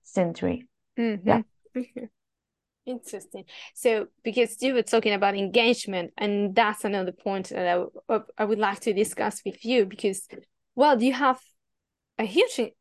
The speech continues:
Speaker 2: engagement, uh, on social media, right? I mean, how does the audience react or responds to the content you publish on there? Did you see, like, lots of people, um,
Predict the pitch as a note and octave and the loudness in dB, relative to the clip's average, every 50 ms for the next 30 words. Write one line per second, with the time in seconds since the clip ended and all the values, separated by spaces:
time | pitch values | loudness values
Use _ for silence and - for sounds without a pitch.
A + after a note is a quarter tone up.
0 | _ _ - A#3+ A#3+ G#3+ A3 G#3 A3+ A3 G#3 G3 - - - G3+ F#3+ F#3+ F#3 F#3 | _ _ 0 0 2 2 2 2 4 4 4 2 0 -6 -8 -4 -2 0 0 2
1 | F3+ F3 E3+ D#3+ F#3 _ _ _ _ _ _ _ - - G#3+ G3+ G3 F#3+ G3 F#3+ | 0 0 -2 -6 -8 _ _ _ _ _ _ _ -4 0 2 2 4 4 4 2
2 | F#3+ F#3+ F#3 - - G#3+ G#3 G#3 G#3 G#3 G3 F#3+ F#3+ - C#4 D4 - - A3 G3+ | 2 2 2 0 0 0 0 0 0 0 -2 -2 0 0 0 0 0 0 0 2
3 | A3+ C#4+ B3+ B3+ G3 F#3+ F#3 F#3 G#3 C#4+ E4+ - A3+ A3 A3 G#3+ G#3+ F#3+ G#3 - | 2 2 2 2 0 2 2 2 2 2 2 2 0 0 0 0 -2 -4 -6 -10
4 | - - - _ - _ _ - - C4 C#4+ D4 C#4+ A#3+ C#4+ C#4+ C#4 C#4 - B3 | -20 -20 -20 _ -20 _ _ -2 2 4 6 6 6 6 4 4 4 2 0 -2
5 | B3+ - - - C4 C#4+ D4 A#3+ G#3 F#3+ F#3+ F#3 F3+ - - _ - - G#3+ A3+ | -2 0 2 2 2 2 2 2 0 -2 -2 -4 -6 -8 -14 _ -10 -4 0 2
6 | A#3+ A#3+ A3+ G#3+ - G#3 F#3 F3 D#3 - - - - - _ - A3+ A3 G#3 G#3+ | 4 4 4 4 4 2 0 0 -2 -12 -14 -16 -16 -12 _ -2 0 0 2 2
7 | A3+ A3+ A3 - - - B3 A#3 G#3+ G#3 G3 - - - - - - A3 G#3+ G#3 | 2 0 0 -2 -2 2 2 2 2 2 -2 -4 -8 -10 -10 -4 -2 0 0 0
8 | G#3 G3 G#3+ G#3+ - - C#4 C4 A#3 - F3+ F3 E3+ - - - G#3+ G3 G3+ F#3+ | 2 2 0 0 0 0 0 0 0 0 -4 -4 -6 -8 -12 -10 -4 -4 -4 -4
9 | G3 - G3 F#3 F3 F#3 - - - - G#3+ G3 G3 F#3+ F3+ F#3 F#3 F3+ F3 F3 | -2 -2 -2 -2 -2 -4 -8 -12 -12 -8 -4 -4 -4 -2 2 4 4 4 2 0
10 | - _ - - - - - - - - - _ _ _ _ - G#3+ G#3 A3 - | -4 _ -20 -20 -20 -20 -20 -20 -20 -20 -20 _ _ _ _ -4 -2 0 0 0
11 | - A#3 A3 G#3+ G#3 G3 G3+ G3+ G3 - - C4 A#3 - A3 - - A#3+ A3 - | 0 0 2 4 4 4 4 2 2 4 4 4 4 2 -2 -2 -2 -2 -2 0
12 | - G#3 G3+ G#3 G#3 G3+ G3+ G3+ G3+ G3+ G3 F#3+ F#3+ F#3+ F#3+ G3 F#3+ | 2 4 4 6 6 6 6 6 6 4 4 2 0 -2 -4 -8 -8